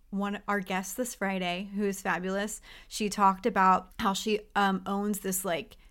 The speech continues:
vintage pair of faux eyelashes. And these eyelashes are from the nineteen thirties. And it's, like, very clear that this person wore them a lot. They brushed them out. They removed the glue every time, but they took such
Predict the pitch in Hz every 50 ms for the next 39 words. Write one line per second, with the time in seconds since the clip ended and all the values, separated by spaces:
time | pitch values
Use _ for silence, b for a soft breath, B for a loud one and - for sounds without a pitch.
0 | - - 185 156 208 208 202 202 - 226 185 - - - 196 185 180 180 180 185
1 | - - - 185 180 180 180 - 202 220 220 190 170 - - - - - 90 -
2 | - - - - - b b b b b b b b b b b - 208 208 202
3 | 202 196 196 196 190 190 190 180 190 - - - 208 202 190 - - 208 208 208
4 | 202 208 196 220 202 202 196 196 214 202 196 190 190 185 185 185 - - 196 185
5 | 185 202 196 190 185 123 123 123 - - - - - - 208 202 202 196 - 220
6 | 202 - 175 196 202 202 214 226 214 - - 226 208 202 196 196 202 208 196 -
7 | - - 214 196 - 220 202 196 180 165 190 190 190 220 233 247 247 240 214 196
8 | 190 190 185 190 - - 196 185 180 - 185 190 190 208 196 - - - 233 226
9 | 226 214 208 208 202 202 202 196 202 - 196 185 175 180 180 185 190 202 214 202
10 | - - 226 208 226 233 226 220 214 214 196 208 208 202 - 208 202 196 202 196
11 | 208 202 - 190 185 - 214 196 - - - - 208 208 208 - - -